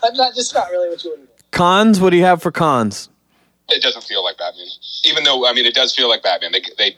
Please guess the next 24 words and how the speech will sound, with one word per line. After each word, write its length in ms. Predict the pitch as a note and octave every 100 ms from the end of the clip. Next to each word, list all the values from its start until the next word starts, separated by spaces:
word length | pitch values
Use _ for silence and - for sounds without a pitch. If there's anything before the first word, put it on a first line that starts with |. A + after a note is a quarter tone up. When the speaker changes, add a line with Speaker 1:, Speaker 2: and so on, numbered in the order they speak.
| -
Speaker 3:
do 120 | -
it 100 | F#2
right. 220 | - D#2 - _ _ _ _ _ -
I 60 |
just 200 | - F#2
prefer 480 | - F#2+ E2+ D#2+ D2+ - - _ _ _ -
a 40 |
story 220 | - D#2+
about 200 | D#2 -
Bruce 200 | E2+ -
Wayne 180 | E2+ E2+
than 100 | E2+
Batman. 300 | A#2 - F#3 - - - _ _ _ _ _ _ -
Even 240 | C6+ -
though 120 | -
this 180 | - -
story 420 | - - B2+ B2 A2
is 220 | - -
super 680 | - - C3 - G2+ - - - _ -
dark 300 | F#2+ F2+ - - - -
and 200 | E2+ -
grotesque 720 | E2+ D#2 - F#2 - - - - - _ -
and 160 | -
grim 440 | - D#2+ E2 E2+